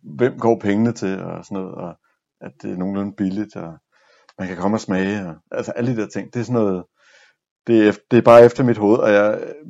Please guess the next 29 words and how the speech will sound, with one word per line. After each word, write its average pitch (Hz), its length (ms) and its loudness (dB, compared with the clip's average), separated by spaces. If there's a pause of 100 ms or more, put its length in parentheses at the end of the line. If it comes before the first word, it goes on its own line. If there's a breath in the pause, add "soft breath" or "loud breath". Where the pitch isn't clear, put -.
(100)
man, 104 340 0
man 107 180 0
bliver 139 200 0
sådan 120 240 -4
lidt, 107 320 -4
øh, 101 160 -6
man 98 120 -8
sidder 113 240 -8
der 101 220 -8 (140)
i, - 140 -16 (300)
i 107 40 -14
sin 104 200 -12
egen, 92 300 -10 (280)
øh, 98 200 -12
lille 95 300 -10
boble 92 300 -2 (200)
og 95 160 -4
arbejder 104 300 -2
med 98 100 -12
det. 92 160 -12 (500)
Øh, 92 360 -8
og 95 120 -8
får 107 140 0
selvfølgelig 101 320 -6
noget 98 200 0
feedback 98 420 -4 (120)
og, 90 240 -6 (600 loud breath)
fra 104 80 0
vinbønderne. 131 600 2